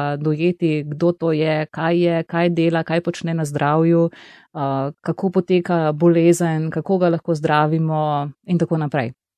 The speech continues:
Tako da v tistem obdobju, ehm, sem se jaz tudi nekako počutila kot v, ne vem, v zlati dobi. <laughs> Meni je, takrat mi je bilo odlično, ne, ker točno to rada počnem, ne. Skušati, skušali smo razdelati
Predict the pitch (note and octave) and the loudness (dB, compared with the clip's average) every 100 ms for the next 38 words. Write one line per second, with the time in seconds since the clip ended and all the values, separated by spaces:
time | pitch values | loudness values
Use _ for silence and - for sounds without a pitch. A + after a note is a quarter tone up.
0 | - - _ - F#3+ F#3 A#3+ - G#3 F3 | -20 -20 _ -2 0 2 0 0 0 0
1 | D#3+ F#3+ G#3+ A3+ G#3 F#3+ F3+ F3 E3+ F3 | 2 2 2 2 2 2 0 0 0 -4
2 | - - - - G3 F3+ E3+ G#3+ A#3+ A3 | -6 -14 -16 -2 0 2 2 2 -2 -2
3 | G3 G3 F#3 F#3 F#3 G#3 F#3+ F3 F3+ - | -2 0 0 -2 -2 2 2 2 -4 -4
4 | F3+ D#3+ F3 - F#3+ F3+ F#3+ F3+ F3 E3 | -4 -2 -4 -8 -8 0 0 2 2 4
5 | F3 A3 F#3+ D#3 D3+ F#3+ A3+ G3+ F#3 G3 | 2 4 4 4 4 2 4 2 2 0
6 | - - - - G#3+ G3+ G3+ F#3+ G3+ F#3+ | -4 -12 -10 -2 0 4 4 6 6 6
7 | C3+ F3+ A3 A3+ - D#3 D3 E3+ F3 E3 | 4 4 6 4 0 -2 -2 -2 0 0
8 | D3 - A#3 A#3+ B3 G#3+ G#3+ G#3 F#3 F3+ | -4 -4 -4 0 0 2 2 4 4 4
9 | F#3+ F#3+ - F3+ D#3+ C#3+ D3+ - - - | 4 2 2 2 2 -2 -6 -6 -10 -8
10 | - F3+ F#3 - - A#3+ A#3 - G3+ - | -6 -6 -8 -8 -8 -2 -2 -2 -4 -4
11 | A#3 A3+ G#3+ G3+ F#3 D#3 F3+ G3 F#3+ G3 | -2 0 0 2 2 2 2 2 0 2